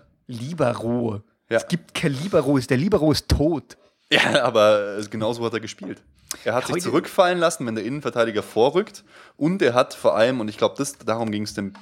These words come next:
Speaker 2: dem Pep, die initialen Pässe von hinten halt rausgegeben.
Speaker 1: Mhm.
Speaker 2: Aber, aber ja, du hast vollkommen recht. Also, es war interessant, das zu sehen, sagen wir so. Und in Frankfurt haben wir uns immer schwer getan. Wir haben auch nur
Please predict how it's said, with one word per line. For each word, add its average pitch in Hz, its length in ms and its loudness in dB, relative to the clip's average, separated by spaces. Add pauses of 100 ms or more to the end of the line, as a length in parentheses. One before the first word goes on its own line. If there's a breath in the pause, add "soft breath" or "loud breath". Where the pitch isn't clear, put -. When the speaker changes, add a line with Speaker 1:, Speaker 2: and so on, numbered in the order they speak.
(100)
Speaker 2:
dem 101 100 -6
Pep, 117 320 -2 (420 loud breath)
die 120 100 -6
initialen 120 520 2
Pässe 123 260 -6
von 101 160 -8
hinten 104 260 -8
halt 90 120 -4
rausgegeben. 98 840 2
Speaker 1:
Mhm. 151 100 -4 (680)
Speaker 2:
Aber, 110 360 6
aber 113 140 -2
ja, 160 100 2
du 117 80 -2
hast 104 140 -6
vollkommen 135 320 -2
recht. 139 260 -4
Also, 104 360 -2 (460 loud breath)
es - 200 -8
war 120 560 4 (120)
interessant, 131 680 -2 (100)
das 127 220 -4
zu 127 140 -8
sehen, 107 420 -6 (640)
sagen 92 320 2
wir 90 100 -2
so. 87 200 -10 (760)
Und 107 220 0
in 110 100 -4
Frankfurt 160 560 2
haben 120 140 -2
wir 120 60 0
uns 120 160 -2
immer 160 180 -2
schwer 107 240 0
getan. 160 460 -4
Wir 120 80 -8
haben 117 100 -2
auch 107 160 -4
nur 120 400 -2